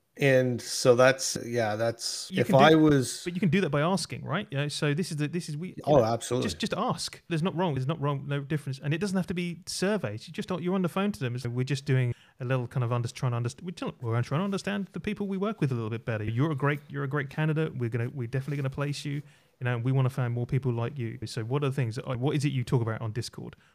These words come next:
Speaker 2: What is it you're talking about on the, with these kind, you know, is that where you're hanging out? Just ask these kind of questions. And I'm sure that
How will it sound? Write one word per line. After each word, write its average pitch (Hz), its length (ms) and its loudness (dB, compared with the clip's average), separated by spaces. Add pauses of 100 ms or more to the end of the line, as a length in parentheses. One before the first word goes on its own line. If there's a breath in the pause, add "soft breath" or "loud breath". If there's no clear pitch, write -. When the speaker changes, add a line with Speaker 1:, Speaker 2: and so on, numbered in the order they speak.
(120)
Speaker 2:
What 147 140 4
is 143 120 8
it 139 80 4
you're 127 120 2
talking 127 240 4
about 120 140 -2
on 131 80 0
the, 123 100 2
with 147 140 0
these 151 220 4
kind, 147 200 2
you 147 100 0
know, - 80 -4
is 156 160 2
that 151 160 2
where 156 100 2
you're 160 100 2
hanging 160 300 0
out? 185 240 -6
Just - 280 -8 (100)
ask 160 320 -4
these 135 200 -4
kind - 160 -8
of 110 100 -8
questions. - 640 -12 (100)
And 135 360 2
I'm 139 120 4
sure 135 480 2 (200 soft breath)
that 127 220 -4